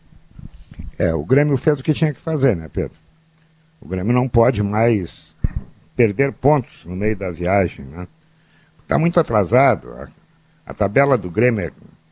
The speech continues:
é uma tabela que, pelo que o Grêmio tá jogando, é uma tabela complicada. Agora,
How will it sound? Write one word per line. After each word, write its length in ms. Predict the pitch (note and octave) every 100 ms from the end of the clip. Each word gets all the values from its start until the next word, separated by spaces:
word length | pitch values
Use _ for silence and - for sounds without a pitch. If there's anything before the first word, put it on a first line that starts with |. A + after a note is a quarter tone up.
| _ _ -
é 80 |
uma 160 | F2+ G#2
tabela 440 | - G#2 B2 A#2
que, 220 | G2+ G#2 F2
pelo 260 | - B2+
que 100 | G#2+
o 40 | G#2+
Grêmio 220 | G#2+ G#2
tá 160 | - G2
jogando, 680 | G2 F2 G2+ G2 D2+ D2
é 20 | F2
uma 120 | F2+
tabela 340 | F#2 E2+ F2
complicada. 840 | - F#2 A2+ G#2 A#2 A2+ G#2+ F#2+ F2 _ _ _ _ _ -
Agora, 480 | - G#2 F#2 E2+